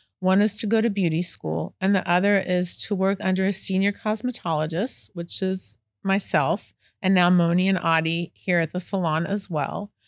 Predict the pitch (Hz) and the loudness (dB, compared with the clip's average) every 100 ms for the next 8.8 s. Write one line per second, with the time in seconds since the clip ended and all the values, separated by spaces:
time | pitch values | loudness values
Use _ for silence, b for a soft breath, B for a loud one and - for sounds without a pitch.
0 | b b b _ - 190 190 190 180 - | b b b _ -2 2 2 2 0 -4
1 | 196 208 208 - 220 202 202 175 170 170 | -2 -2 -2 0 0 0 0 2 2 0
2 | 180 - - - 202 196 196 202 196 180 | -4 -10 -10 -2 0 2 2 2 2 2
3 | 190 196 180 175 - 220 302 277 190 156 | 2 2 0 0 0 2 2 0 0 0
4 | 156 139 156 165 151 151 196 _ _ _ | 0 -2 -4 -2 0 0 -2 _ _ _
5 | _ - 277 247 180 196 208 202 208 202 | _ -6 0 2 4 2 0 2 2 4
6 | 208 226 233 240 233 _ _ _ _ - | 2 2 2 0 -4 _ _ _ _ 0
7 | 220 220 220 214 214 202 190 190 190 180 | 2 4 2 2 2 2 2 2 0 0
8 | - 202 214 196 220 302 160 170 | -2 -2 -2 0 0 0 -2 -4